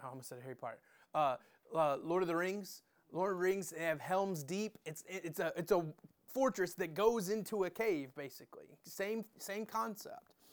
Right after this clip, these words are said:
So David runs into this empty cave. Watch.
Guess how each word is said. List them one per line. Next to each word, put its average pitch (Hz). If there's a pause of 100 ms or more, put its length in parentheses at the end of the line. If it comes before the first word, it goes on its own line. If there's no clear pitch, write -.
(720)
So 180
David 190
runs 170
into 180
this 180
empty 208
cave. 185 (640)
Watch. -